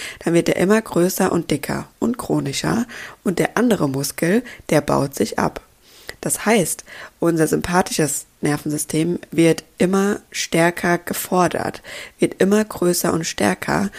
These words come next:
und unser parasympathisches Nervensystem nimmt einfach ab,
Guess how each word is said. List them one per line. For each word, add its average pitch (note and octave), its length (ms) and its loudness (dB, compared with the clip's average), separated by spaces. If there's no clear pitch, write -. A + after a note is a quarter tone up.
und E3 80 2
unser E3 200 4
parasympathisches F3+ 880 -2
Nervensystem D#3 680 -2
nimmt F3+ 320 2
einfach C#3+ 420 -2
ab, - 220 0